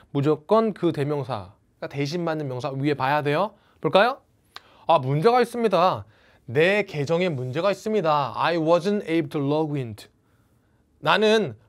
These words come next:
로그인 안 되는데요. 계정 로그인 안 돼요. 그거 알아보기 위해서 내가 연락해야 되나요? 그때, 그때, "아니, 내가 이미 연락했어.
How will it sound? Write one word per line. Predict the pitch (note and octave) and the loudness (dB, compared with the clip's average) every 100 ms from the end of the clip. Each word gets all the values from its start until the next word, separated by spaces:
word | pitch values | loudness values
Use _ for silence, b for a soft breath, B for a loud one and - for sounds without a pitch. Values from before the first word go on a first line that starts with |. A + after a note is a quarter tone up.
| _ | _
로그인 | D#3 F3+ G3+ B3 | -2 0 2 0
안 | G3+ A#2+ | 0 0
되는데요. | D#3+ G#3+ G3+ G#3 B3 - b b | 0 0 2 0 -2 -8 b b
계정 | - E3 A#3 | -2 2 2
로그인 | F3 D#3 F#3+ A3+ | 2 0 -2 -2
안 | D3 F3 | -2 2
돼요. | G#3+ G#3 A3+ F#3 G#2+ - b | 4 4 4 0 -4 -16 b
그거 | - G3 A3+ | -6 4 6
알아보기 | G#3 E3 F#3+ F3+ F3 F#3 | 6 6 2 0 -2 2
위해서 | E3+ D#3+ | 2 4
내가 | D3 | 2
연락해야 | C3 E3 - G3 | 2 0 2 0
되나요? | E3+ D#3+ G3 A#3+ - | 2 2 2 2 -2
그때, | - G3+ G3+ A#3 B3 _ - | -4 0 2 2 -2 _ -6
그때, | G3 F#3+ G#3+ B3 b b b b | 0 2 2 -2 b b b b
"아니, | F3 A#3 C4+ - | 0 2 0 -4
내가 | - G3+ B3 | 0 2 4
이미 | A#3 A#3+ | 4 4
연락했어. | A#3 A#3+ - | 4 4 -2